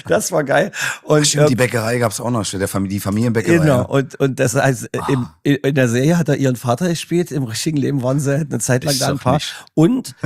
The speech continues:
Speaker 1: der Typ war, mit dem hab ich irgendwann zusammengesessen und hab ihm erzählt, dass ich Schauspiel und Theater und sowas in Magdeburg entdeckt habe, als ich mal, es gab ja früher so Theaterabonnements, da ist man als Klasse dann immer ins Theater gegangen,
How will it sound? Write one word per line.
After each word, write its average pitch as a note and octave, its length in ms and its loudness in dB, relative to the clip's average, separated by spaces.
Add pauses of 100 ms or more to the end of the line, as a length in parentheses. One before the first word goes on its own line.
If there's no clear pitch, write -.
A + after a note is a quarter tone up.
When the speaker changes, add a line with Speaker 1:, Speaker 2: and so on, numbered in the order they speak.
(120)
Speaker 1:
der C#3 160 4
Typ G3 340 -2 (200)
war, C3+ 640 0
mit C3+ 120 0
dem B2+ 100 -2
hab C3 100 0
ich - 80 -8
irgendwann C3+ 240 0
zusammengesessen D3 680 -2
und C3 160 -4
hab A#2+ 120 -2
ihm C3 120 -8
erzählt, C#3 380 -4
dass - 160 -6
ich B2 240 -8 (680)
Schauspiel E3+ 1000 0
und B2+ 140 -2
Theater C3 420 0
und C#3 80 -2
sowas C3+ 240 -2
in B2 220 -2
Magdeburg D3 380 -4
entdeckt B2+ 400 -6
habe, D#3+ 380 0 (320)
als B2+ 300 2
ich C#3+ 260 -2
mal, C3+ 560 0 (180)
es - 100 -10
gab A2+ 160 -4
ja A#2+ 80 0
früher C3+ 160 -2
so B2 100 0
Theaterabonnements, D3 1040 0
da - 60 -6
ist - 100 -8
man B2 120 0
als A2 180 -4
Klasse C3+ 280 -2
dann B2+ 160 0
immer B2+ 200 0
ins A2+ 120 -6
Theater A#2 300 -2
gegangen, D3 280 -2